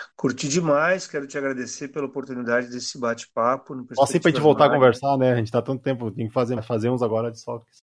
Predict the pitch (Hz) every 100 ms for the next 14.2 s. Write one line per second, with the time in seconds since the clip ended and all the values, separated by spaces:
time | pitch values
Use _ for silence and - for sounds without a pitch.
0 | _ 120 117 104 101 98 110 113 113 110
1 | 107 - 107 98 - 104 - - 117 -
2 | 139 135 139 160 - 170 180 170 147 123
3 | - 135 139 147 156 160 156 135 117 _
4 | _ 113 107 - 113 113 117 107 110 113
5 | 127 123 120 113 107 - 107 104 110 104
6 | 110 107 113 107 95 - 107 - 110 98
7 | 101 - 95 104 - - 107 - 127 139
8 | 143 165 180 - 170 151 147 156 - 165
9 | 156 143 147 151 - 139 135 131 127 123
10 | 131 131 135 139 127 120 - - - 139
11 | 143 135 _ - 147 175 170 - 151 135
12 | - - 139 139 143 147 156 135 127 113
13 | 120 131 123 123 127 123 123 110 110 123
14 | -